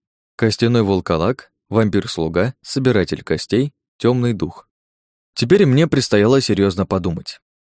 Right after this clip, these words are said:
Прежде чем сделать выбор, нужно все как следует взвесить и выбрать оптимальный вариант, ведь в этой шкуре мне придется быть очень долго. По поводу очередной эволюции меня одолевали сомнения, ибо я точно не уверен, когда она случится в следующий раз.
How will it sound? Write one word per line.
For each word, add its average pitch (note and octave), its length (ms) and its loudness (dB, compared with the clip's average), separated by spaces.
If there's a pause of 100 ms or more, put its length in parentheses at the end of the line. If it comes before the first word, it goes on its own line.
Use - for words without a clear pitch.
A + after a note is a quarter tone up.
(160)
Прежде G2 320 0
чем F#2 200 0
сделать F2 440 -2
выбор, G2 400 -2 (260)
нужно F#2 320 0
все G2+ 220 0
как G#2+ 180 -2
следует F#2+ 480 -2
взвесить F2+ 720 -2 (100)
и F#2 140 -2
выбрать F#2+ 480 0
оптимальный F2 500 -2
вариант, F2 540 -2
ведь F2+ 240 -2
в E2 120 -2
этой E2 220 0
шкуре A2 320 0
мне F2+ 160 0
придется F#2+ 440 -2
быть F2+ 200 -2
очень F2 400 0
долго. D#2+ 320 -4 (840)
По F#2+ 120 0
поводу D3+ 300 2
очередной B2+ 440 2
эволюции G#2+ 640 0 (260)
меня G#2 300 2
одолевали F#2 460 0
сомнения, F2 580 -2 (400)
ибо G#2 220 2
я G2+ 260 4
точно A2 320 0
не F2 100 0
уверен, F#2+ 380 0
когда F2 340 -2
она F2 160 0
случится F2+ 540 -4
в D2+ 60 -8
следующий F2 460 -2
раз. E2 320 -4